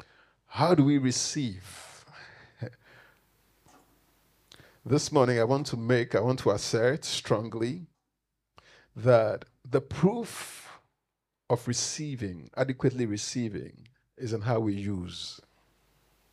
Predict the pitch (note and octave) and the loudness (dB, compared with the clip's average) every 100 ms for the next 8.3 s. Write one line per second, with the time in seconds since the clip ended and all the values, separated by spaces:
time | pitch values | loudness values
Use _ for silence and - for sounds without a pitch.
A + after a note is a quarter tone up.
0 | _ _ _ _ - A#2+ G2 G#2 F#2+ F#2+ | _ _ _ _ -4 -2 -2 -4 -6 -8
1 | - - F#2+ G2+ _ - _ _ _ _ | -10 -10 -14 -16 _ -20 _ _ _ _
2 | _ _ _ _ _ _ _ _ _ - | _ _ _ _ _ _ _ _ _ -20
3 | - - - - C#3+ C#3 C#3+ B3 G#3 F#3+ | -20 -20 -2 4 4 4 2 0 10 10
4 | D3+ D#3 C3+ C3 - B2 A2 A2 G2+ G2 | 12 10 10 8 2 -4 -4 -6 -8 -12
5 | G2 _ _ _ _ _ _ _ _ - | -18 _ _ _ _ _ _ _ _ -20
6 | _ - B2 C3+ D#3+ - E3 B2 A#2+ A2+ | _ -2 0 2 2 2 -4 -2 -2 -2
7 | C#3 - - G#2 A2 - C3+ - B2 G2+ | -4 -6 -12 -12 -12 -4 -6 -4 -6 -4
8 | F#2+ E2+ | -4 -6